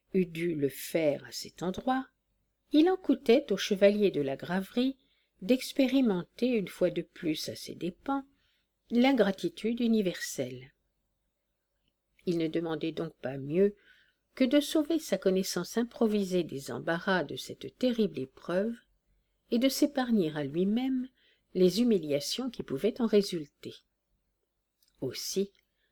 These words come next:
après avoir une dernière fois sondé la profondeur de sa redingote,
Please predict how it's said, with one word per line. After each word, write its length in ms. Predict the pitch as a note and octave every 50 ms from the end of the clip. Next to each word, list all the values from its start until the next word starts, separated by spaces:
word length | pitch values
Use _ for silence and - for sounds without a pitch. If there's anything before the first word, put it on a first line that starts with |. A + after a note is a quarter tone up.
| _ _ _ _ _ -
après 360 | - - - - C4+ C4 B3
avoir 480 | G3+ F#3+ A#3+ C4+ C#4+ C4 F#3 - _ _ _ _ _ -
une 160 | G3 F#3 F3
dernière 420 | - F#3+ F#3+ G3 F3 E3 E3 -
fois 280 | - - - E4+ E4+ D4
sondé 420 | - - - G3 F#3 F3 F3+ F3
la 100 | D#3+ D3
profondeur 560 | - - C#3 C#3 - - D#3 D3+ D#3+ D#3 D3+ C#3+
de 100 | - C3
sa 220 | - - D3 C3+
redingote, 520 | C3+ C3+ C#3+ F3 F#3 G3+ A3+ D4+ D#4 D#4+